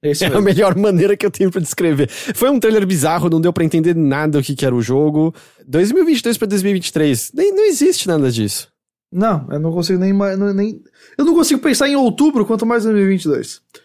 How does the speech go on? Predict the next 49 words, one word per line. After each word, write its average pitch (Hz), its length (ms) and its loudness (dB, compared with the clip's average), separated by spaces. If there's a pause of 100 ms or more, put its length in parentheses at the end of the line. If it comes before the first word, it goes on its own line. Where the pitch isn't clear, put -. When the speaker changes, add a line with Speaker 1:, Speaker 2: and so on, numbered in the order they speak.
(220)
Speaker 1:
Muito 220 220 2
mais 247 140 2
dois 226 120 2
mil 185 80 2
e 175 40 0
vinte 160 80 -4
e - 40 -14
três. - 280 -6
Speaker 2:
É 240 80 2
um 311 80 2
pouco 302 180 -2
chamativo, 240 460 0
né? 180 120 2
Se, 196 220 -2
se - 160 -2
eles 208 120 2
já 220 100 0
tão, 254 180 0
tipo, 214 320 -2
ou 190 220 4
era 175 120 2
pra 196 120 -4
dois 180 240 0
mil 220 160 0
e - 20 -2
vinte 285 200 -4
e 165 60 -12
dois 131 320 0
e - 60 -2
já 147 140 0
tão 214 160 -2
empurrando 165 340 0
pra 165 100 -2
dois 143 180 0
mil 139 100 2
e 127 40 0
vinte 120 180 -4
e - 40 -12
três, 139 580 -4 (380)
é 143 80 -2
porque 175 220 -2
a 220 60 0
pipeline 220 680 0
inteira 202 600 2
deve 135 380 -2
tá 165 120 0
Speaker 1:
É. - 20 2
Speaker 2:
alterada. 113 720 -2
Speaker 1:
Exato. 156 640 -2